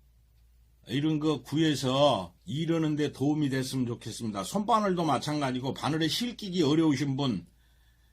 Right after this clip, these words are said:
이런 코브라 돋보기 하나씩 준비해서 이러는 데 사용하시면 되고요. 이건 이렇게 꽉 눌러서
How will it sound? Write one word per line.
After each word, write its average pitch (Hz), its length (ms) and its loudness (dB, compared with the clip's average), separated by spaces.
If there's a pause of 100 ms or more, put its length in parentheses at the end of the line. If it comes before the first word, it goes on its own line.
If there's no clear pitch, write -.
(140)
이런 156 200 0
코브라 196 320 2
돋보기 143 380 -2
하나씩 151 460 -2
준비해서 139 960 0
이러는 139 440 0
데 123 120 0
사용하시면 135 600 -2
되고요. 120 500 -2 (300)
이건 143 340 -2 (720)
이렇게 127 400 -2 (760)
꽉 185 240 4
눌러서 151 800 6